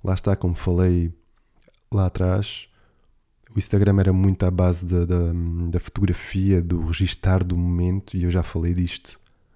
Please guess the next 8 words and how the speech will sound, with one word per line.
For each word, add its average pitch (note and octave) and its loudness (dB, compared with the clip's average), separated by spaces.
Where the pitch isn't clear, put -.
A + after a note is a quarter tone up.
algumas F2+ -2
vezes. F2+ -2
Eu A2 2
iniciei A2+ 0
o A2 0
Instagram A2 -6
porque - 0
decidi A2+ 2